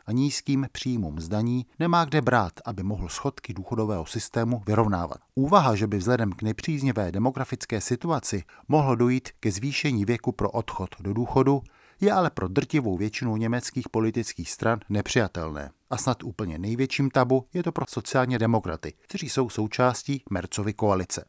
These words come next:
Kancléř to ví a proto v zásadě převzal sociálně demokratický postoj. Tím si ale znepřátelil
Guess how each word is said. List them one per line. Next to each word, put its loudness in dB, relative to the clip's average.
Kancléř 0
to 4
ví -4
a -4
proto -2
v -4
zásadě 0
převzal 2
sociálně 0
demokratický 0
postoj. -4
Tím 2
si 2
ale 0
znepřátelil 2